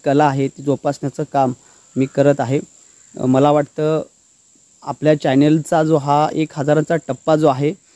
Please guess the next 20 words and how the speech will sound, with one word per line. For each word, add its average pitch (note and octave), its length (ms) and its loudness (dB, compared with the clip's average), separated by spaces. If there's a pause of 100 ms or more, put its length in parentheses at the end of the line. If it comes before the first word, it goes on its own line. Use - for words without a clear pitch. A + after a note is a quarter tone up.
(380)
अ, C#3 600 4
हा C#3+ 340 2
सहसा D3+ 760 0
लवकर C#3 360 2
पूर्ण E3 300 0
झालेला D#3 340 2
नाही D#3 240 6
आहे. D3 120 2 (400)
अ, C3+ 480 2
त्याचं D3 180 -4
कारण D#3 340 2
असं D#3+ 200 0
आहे E3 120 2
की F#3 260 -2
बऱ्याच D#3+ 540 0 (880)
वर्षानंतर, E3 800 2 (460)
म्हणजे C#3 300 2
मी D#3+ 280 6
हे E3 60 2
channel, D#3 440 0